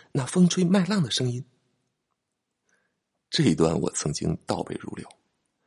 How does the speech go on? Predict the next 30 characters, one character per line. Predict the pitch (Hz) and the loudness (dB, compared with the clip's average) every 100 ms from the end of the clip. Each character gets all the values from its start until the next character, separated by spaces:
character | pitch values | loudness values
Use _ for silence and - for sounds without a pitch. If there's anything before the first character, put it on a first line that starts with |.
| _ _ _ _ _ _ _ _ | _ _ _ _ _ _ _ _
其 | - 143 | -4 4
实 | |
喜 | 202 - - | 6 6 4
欢 | 104 101 | 2 2
一 | |
个 | 92 | 0
人 | 78 82 | -4 -6
就 | - 82 | -8 -10
是 | - | -8
这 | 76 | -8
样 | - - | -10 -16
的， | _ _ _ _ - | _ _ _ _ -4
对 | 92 | -4
吗？ | - - _ _ _ _ _ _ _ _ _ - - | -4 -12 _ _ _ _ _ _ _ _ _ -20 2
你 | 90 | 2
会 | - 123 | 4 2
对 | 139 101 | 2 0
所 | - 87 | 0 0
有 | 110 | 0
跟 | - 85 | 0 0
他 | 92 | 0
有 | 85 80 | -4 -4
关 | - 87 | -2 -2
的 | |
事 | 82 - | 0 0
物 | 78 - _ _ | -2 -8 _ _
产 | - - | -8 -6
生 | - 71 | -6 -6
联 | - - | -4 -4
想。 | - | -4